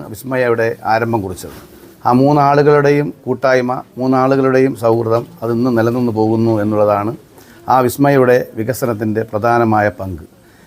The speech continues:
ഇവിടെ അഞ്ച് പേർ ചേർന്നാണ് ഈ വർക്ക് ഷെഡ് ഇവിടെ ആരംഭിച്ചത്. പഞ്ചവർണ്ണ കിളികൾ പോലെ അവരൊന്നിച്ച് നിന്നാൽ മാത്രമേ ഇത് ആറ്, ആ-, ആറ് പേർക്ക് വീതം വയ്ക്കുന്ന ഒരു സംഘമായി ഇത് മാറണം. ആറ് പേരെന്ന് ഞാൻ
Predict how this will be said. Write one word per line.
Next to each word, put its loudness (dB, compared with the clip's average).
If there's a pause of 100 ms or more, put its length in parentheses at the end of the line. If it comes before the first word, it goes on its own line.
(160)
ഇവിടെ 4
അഞ്ച് 0
പേർ 4
ചേർന്നാണ് 2 (180)
ഈ -4
വർക്ക് -6
ഷെഡ് -8 (100)
ഇവിടെ -4
ആരംഭിച്ചത്. -8 (540)
പഞ്ചവർണ്ണ 4 (100)
കിളികൾ 2
പോലെ 2 (920)
അവരൊന്നിച്ച് 4
നിന്നാൽ 4 (100)
മാത്രമേ -2 (460)
ഇത് 0 (220)
ആറ്, 2 (280)
ആ-, -10 (340)
ആറ് 4
പേർക്ക് -2
വീതം 2
വയ്ക്കുന്ന -2 (480)
ഒരു 0
സംഘമായി 2 (140)
ഇത് -4
മാറണം. -6 (680)
ആറ് 4
പേരെന്ന് 4
ഞാൻ 0